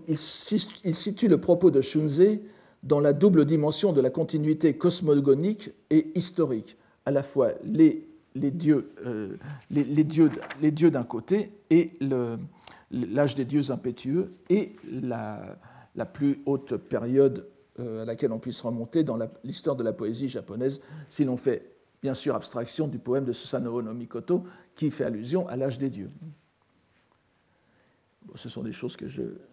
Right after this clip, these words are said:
dont j'ai déjà parlé plusieurs fois. Il accentue en outre la sacralité de la langue du Yamato en lui donnant le préfixe honorifique mi et en la reliant ainsi aux dieux. Vous voyez que c'est Mikoto,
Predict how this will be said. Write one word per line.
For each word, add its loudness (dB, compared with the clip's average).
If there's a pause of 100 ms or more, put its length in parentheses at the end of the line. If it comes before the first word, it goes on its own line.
(100)
dont -10
j'ai -8
déjà -8
parlé -12 (160)
plusieurs -12
fois. -20 (920)
Il 8
accentue 4
en 4
outre 2
la 2
sacralité 2
de 4
la 6
langue 2
du -2
Yamato -2 (460)
en 0
lui 4
donnant 6
le 6
préfixe 0
honorifique 0 (340)
mi 2 (340)
et -6
en -2
la 2
reliant 4
ainsi -4
aux 0
dieux. -6
Vous -10
voyez -6
que -8
c'est -8
Mikoto, -2